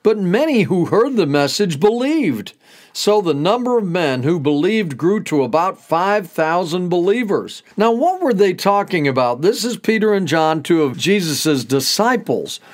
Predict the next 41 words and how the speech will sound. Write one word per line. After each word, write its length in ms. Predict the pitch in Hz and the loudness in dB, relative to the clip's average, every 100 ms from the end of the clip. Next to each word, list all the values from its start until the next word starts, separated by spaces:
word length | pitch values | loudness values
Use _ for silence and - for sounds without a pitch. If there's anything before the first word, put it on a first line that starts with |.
| - | -6
who 200 | - 208 | 0 2
had 240 | 147 160 139 | 2 0 2
walked 460 | 165 220 262 - | 2 2 0 -2
with 160 | 160 117 | -2 -2
Jesus, 460 | 147 135 117 120 175 | 0 0 0 -2 2
who 120 | 165 | 2
had 160 | 147 | 2
talked 400 | 127 202 220 - | 0 0 0 -2
with 140 | 160 123 | -6 -2
Jesus, 420 | 147 135 120 117 | -2 0 -2 -2
who 120 | 160 | 2
was 200 | 151 131 | 2 2
with 300 | 131 196 208 | 2 0 0
Jesus, 500 | - 165 143 117 104 - - - | -4 -2 0 0 -4 -8 -20 -6
and 160 | 156 165 | -2 0
saw 220 | 233 262 | 0 2
the 100 | 240 | 2
miraculous 720 | 196 180 196 208 190 170 - | 2 2 0 0 0 -2 -2
powers. 640 | - - 202 185 113 80 - - - | -4 0 2 0 -2 -4 -12 -10 -2
They 140 | 190 | 0
saw 300 | 180 202 202 | 2 2 2
the 120 | 175 | 0
healing 380 | 156 180 170 156 | 0 0 0 0
of 160 | 151 131 | 0 0
the 100 | 139 | 0
blind. 500 | 147 151 135 120 113 - - - | 0 0 0 -2 -6 -14 -10 0
They 140 | 196 | 0
saw 340 | 196 214 208 180 | 2 2 2 2
him 200 | 185 170 | 0 2
walk 320 | 170 165 - | 0 0 0
on 160 | 160 | 0
the 60 | 151 | 0
water. 440 | 147 160 156 123 - - - | 2 2 2 -2 -6 -10 0
They 220 | 196 202 | 0 2
saw 320 | - 214 208 | 2 2 2
him 240 | 175 180 | 0 -2
turn 260 | 143 196 180 | 0 0 2
the 80 | 165 | 0
water 340 | 165 175 170 | 2 0 0
into 200 | 160 151 | 0 0
wine. 360 | 147 160 147 | 0 2 0